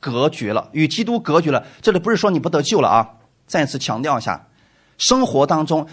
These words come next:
你也可以去依靠自己而生活，你也可以选择依靠耶稣而生活。怎么样才能依靠耶稣呢？神的话语怎么说，你就怎么样相信，你就怎么样去做，无论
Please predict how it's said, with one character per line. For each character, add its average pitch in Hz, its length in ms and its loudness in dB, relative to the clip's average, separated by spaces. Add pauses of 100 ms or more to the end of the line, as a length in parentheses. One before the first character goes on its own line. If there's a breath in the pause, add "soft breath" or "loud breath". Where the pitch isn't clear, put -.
你 175 160 2
也 170 140 2
可 180 200 -2
以 170 120 2
去 147 180 -4
依 123 140 -4
靠 127 240 -2
自 - 160 -6
己 110 120 -6
而 95 120 -2
生 101 220 -8
活， - 240 -14 (440)
你 151 80 2
也 190 120 2
可 190 140 -4
以 190 80 0
选 127 260 -2
择 131 120 -2
依 135 100 -4
靠 123 220 0
耶 127 120 0
稣 127 220 -4
而 101 120 0
生 98 200 -8
活。 98 140 -8 (160 soft breath)
怎 185 160 0
么 262 80 6
样 262 80 6
才 220 120 4
能 226 120 2
依 175 100 0
靠 190 180 2
耶 180 140 2
稣 180 160 -4
呢？ 151 180 2 (380 loud breath)
神 196 240 2
的 269 100 8
话 254 180 6
语 233 80 2
怎 185 140 2
么 - 80 2
说， 226 300 6 (140 loud breath)
你 160 100 0
就 208 140 4
怎 143 160 0
么 160 80 4
样 165 120 4
相 202 220 2
信， - 320 0 (100)
你 180 100 -2
就 220 160 2
怎 185 160 0
么 196 60 4
样 220 140 4
去 208 120 0
做， - 360 4 (140)
无 226 180 6
论 226 340 4